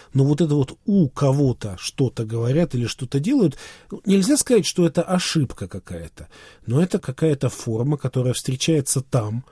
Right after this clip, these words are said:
в русском языке живущих на Украине, но которую почти не встретишь в таком, во всяком случае, количестве в Москве, в Петербурге, э, в, собственно, в России или в каких-то других местах. То есть это, это один частный пример, но таких примеров очень много. Или, допустим, я, я вырос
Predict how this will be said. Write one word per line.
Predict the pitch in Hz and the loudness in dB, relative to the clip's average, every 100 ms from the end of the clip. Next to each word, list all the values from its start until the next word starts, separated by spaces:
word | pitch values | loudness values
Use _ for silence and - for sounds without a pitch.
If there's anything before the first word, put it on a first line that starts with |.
| _ | _
в | 117 123 123 110 | -4 0 0 0
русском | 131 127 120 | -2 -2 -4
языке | 113 113 120 - 113 | -4 -2 -4 -2 -2
живущих | 117 113 101 - - | -2 -4 -6 -8 -6
на | 110 | -6
Украине, | 107 160 220 214 - - | -2 0 2 0 -2 -4
но | 139 | -2
которую | 131 139 170 165 135 _ | 0 2 4 4 0 _
почти | - 127 - | -4 -2 0
не | 147 | 2
встретишь | 170 - 214 208 127 - - | 2 0 0 0 -2 -4 -4
в | |
таком, | 131 - 131 | -4 0 0
во | 107 | 0
всяком | 101 98 | -6 -10
случае, | - 107 110 | -10 -10 -2
количестве | 127 165 - 147 131 120 | 0 0 -2 -6 -4 -4
в | 95 | -4
Москве, | 82 - 95 143 165 | -8 -8 0 2 2
в | - | 0
Петербурге, | - 104 92 101 165 160 139 127 - - - | -10 -8 -6 0 2 2 0 -2 -8 -20 -14
э, | 95 90 92 | -12 -10 -10
в, | 87 - | -14 -12
собственно, | - - - 110 | -6 -4 -4 -6
в | 104 | -6
России | 113 - 190 208 156 | -4 -4 -2 0 2
или | 127 139 - - | 2 0 -2 -14
в | - | -8
каких-то | 113 - 127 - | -8 -6 -8 -4
других | 120 123 110 - | -2 -2 -2 -4
местах. | 120 127 - 78 | -2 -2 -6 -12
То | - 110 | -8 -8
есть | - - - | -8 -16 -6
это, | 170 196 | -4 -2
это | 175 - 240 | -4 -4 0
один | 185 165 226 | 2 4 2
частный | - 185 147 - 131 | 4 2 4 2 0
пример, | 131 165 247 240 | 0 -2 0 0
но | 151 | 0
таких | 156 214 - | -2 -4 -2
примеров | 165 170 175 - | 2 2 2 0
очень | 151 165 | 0 2
много. | 139 127 107 101 | 2 2 0 -2
Или, | 127 156 | -2 0
допустим, | 165 175 - 143 | 0 -2 0 0
я, | 139 202 | 2 2
я | 147 123 | 2 0
вырос | 131 117 - | 0 0 -4